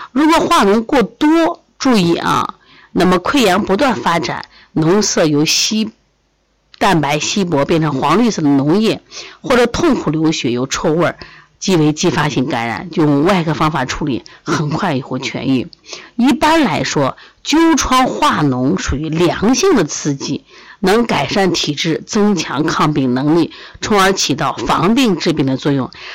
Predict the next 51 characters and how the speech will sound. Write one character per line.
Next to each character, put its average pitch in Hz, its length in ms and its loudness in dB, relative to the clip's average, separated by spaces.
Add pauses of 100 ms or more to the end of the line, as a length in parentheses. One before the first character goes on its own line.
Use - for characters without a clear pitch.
(100)
说 269 120 0
千 381 200 2
万 359 220 4
不 294 80 2
要 302 160 4
一 262 60 2
见， - 200 -4
一 269 160 2
见 285 200 2
化 269 200 2
脓 254 120 2
就 285 120 -2
哈 320 220 0
哈 302 160 0
害 330 160 0
怕 320 180 2
死 254 200 -2
了， 214 240 0 (340)
就 220 140 0
顾 247 180 2
虑 202 140 4
重 175 240 2
重， 185 160 2
影 165 180 4
响 135 220 -4
施 - 180 -6
灸。 147 240 0 (1400)
通 285 220 2
常 254 220 2
这 240 60 2
个 170 120 2
灸 226 240 2
疮 214 320 0
呢， 165 220 -2
不 160 60 0
用 254 180 2
去 160 180 -4
治 - 160 -4
疗， 123 300 -4 (320)
二 185 340 0
到 147 220 -4
三 175 240 0
十 165 100 -4
天 143 260 -2
自 208 200 -2
然 139 200 -2
痊 156 220 -4
愈。 127 320 -2 (640)
如 277 220 2
果 254 160 2
说 151 280 0